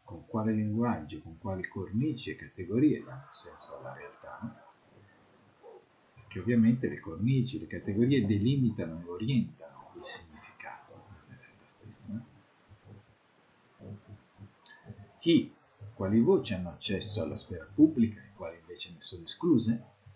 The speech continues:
<clears throat> Nelle democrazie si dice, si diceva un uomo un voto, adesso si dovrebbe dire una cittadina, un cittadino un voto, ma nei media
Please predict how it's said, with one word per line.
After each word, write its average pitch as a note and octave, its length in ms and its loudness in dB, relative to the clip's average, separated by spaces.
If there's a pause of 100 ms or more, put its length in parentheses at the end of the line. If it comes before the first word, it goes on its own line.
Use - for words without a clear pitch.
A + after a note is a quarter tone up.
(960)
<clears throat> - 0 -
Nelle - 760 -2
democrazie F#2 640 -4
si F2 160 -8
dice, F2 480 -6 (840)
si - 180 -2
diceva F#2 400 0
un G2 180 2
uomo A2 260 6
un A#2 120 6
voto, C#3 340 6
adesso D#2 300 -8
si - 160 -10
dovrebbe D#2+ 300 -10
dire E2+ 400 -6 (760)
una F#2+ 220 -8
cittadina, G2+ 640 0
un D#2 100 -8
cittadino G#2+ 600 0
un C3 140 2
voto, - 280 -8 (1000)
ma A2 280 4 (300)
nei A#2+ 140 4
media - 440 -4